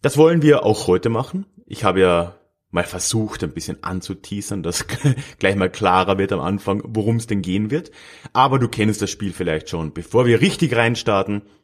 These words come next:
möchte ich noch ganz kurz über den Déjà-vu-Geschichte-Newsletter sprechen. Der Newsletter ist für mich bei weitem die beste Wahl, in den Austausch zu kommen mit dir, mit meinen Hörerinnen, meinen Hörern.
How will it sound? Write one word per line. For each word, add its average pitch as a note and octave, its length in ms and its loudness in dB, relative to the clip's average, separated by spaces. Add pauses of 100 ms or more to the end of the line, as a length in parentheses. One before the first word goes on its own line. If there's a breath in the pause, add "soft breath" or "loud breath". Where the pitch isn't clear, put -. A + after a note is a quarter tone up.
(180 soft breath)
möchte B2+ 220 -2
ich F#2+ 40 -2
noch F2 160 -8
ganz F#2+ 320 0
kurz C#2 380 -6
über F2+ 240 -2
den E2+ 240 0
Déjà-vu-Geschichte-Newsletter E2+ 1900 0
sprechen. - 480 -18 (1700)
Der D3+ 180 6
Newsletter G3 460 4
ist C#3+ 140 0
für C3 80 2
mich - 440 -2 (100)
bei A#2+ 120 4
weitem A#2+ 300 4
die G#2 80 0
beste F2+ 320 0
Wahl, C2+ 320 -8 (100)
in F#2+ 160 -6
den F2+ 240 -4
Austausch G2 440 0
zu - 120 -12
kommen D2 480 -10 (100)
mit - 600 -6
dir, C3 340 2
mit B2+ 160 -2
meinen F#2 300 -2
Hörerinnen, B2 560 2
meinen F2+ 300 -2
Hörern. G#2+ 400 2